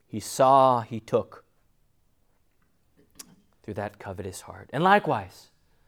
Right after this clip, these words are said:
our first parents, same rhythm, same pattern. They did the same. So when the woman saw that tree was good for food, saw, right? And that it was a delight to the eyes, and that the tree was to be desired to make one wise, what happened?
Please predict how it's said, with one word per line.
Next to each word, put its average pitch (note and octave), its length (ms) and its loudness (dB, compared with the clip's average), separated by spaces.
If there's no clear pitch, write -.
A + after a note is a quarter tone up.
our F#3+ 180 8
first G#3 280 4
parents, G3+ 580 2
same G3 480 4
rhythm, F#3+ 560 4
same E3 360 -2
pattern. A#2+ 500 -2
They C#3+ 140 4
did D3+ 320 -2
the D3+ 120 -4
same. A#2+ 420 -4
So F3 180 6
when G3 220 6
the G3 80 6
woman A3+ 400 4
saw A#3 300 8
that A3+ 260 6
tree A#3+ 380 0
was G#3+ 200 6
good A3+ 300 6
for B3+ 160 8
food, B3 320 -2
saw, C#3+ 380 -2
right? - 240 -10
And F3 140 0
that A#3+ 80 8
it B3+ 60 8
was B3 120 8
a A#3+ 80 8
delight A#3 480 8
to C4+ 100 2
the C4 180 6
eyes, G#3+ 720 8
and C3 100 -4
that E3+ 140 4
the E3+ 60 -2
tree B3+ 320 4
was B3 280 8
to - 80 -2
be A#3 100 0
desired A3+ 500 8
to A3 100 4
make A3 300 8
one G#3+ 340 6
wise, D3+ 760 6
what C3+ 140 -4
happened? B2 540 -4